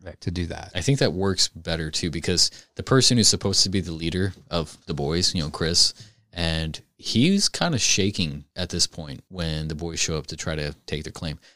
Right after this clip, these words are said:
Speaker 3: The contrast to both of that, to them, the groups arriving at the body, it's like the boys didn't have to do, oh, they discovered a lot about themselves. They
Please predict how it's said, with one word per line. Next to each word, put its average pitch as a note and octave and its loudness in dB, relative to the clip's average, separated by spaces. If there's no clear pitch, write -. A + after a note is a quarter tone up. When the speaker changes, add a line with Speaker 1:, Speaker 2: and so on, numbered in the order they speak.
Speaker 3:
The G2 4
contrast B2+ 2
to G#2+ 0
both E2 -2
of A2+ 2
that, A2+ 2
to G#2+ 4
them, F2 0
the F#2 -2
groups E2+ 2
arriving E2+ 0
at F2 -8
the - -4
body, D#2+ 0
it's - -4
like - -4
the F#2+ 0
boys C#3+ 6
didn't G2 2
have F#2 -4
to E2 -6
do, D#2 0
oh, G#2 4
they A2 4
discovered A#2+ 2
a G2+ 2
lot F#2 2
about E2+ -4
themselves. D2 0
They F2 2